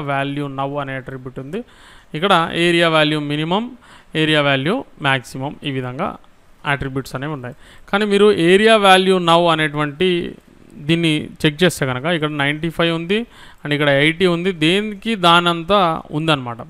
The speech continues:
ఓకే, so కాబట్టి మనం దీన్ని టార్గెట్ చేస్తే కనుక మనం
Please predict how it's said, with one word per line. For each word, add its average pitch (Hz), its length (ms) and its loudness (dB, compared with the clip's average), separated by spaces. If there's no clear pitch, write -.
ఓకే, 196 140 -4
so 190 80 0
కాబట్టి 185 320 4
మనం 175 140 2
దీన్ని 180 240 0
టార్గెట్ 156 380 2
చేస్తే 139 320 -4
కనుక 123 180 -8
మనం 156 160 -4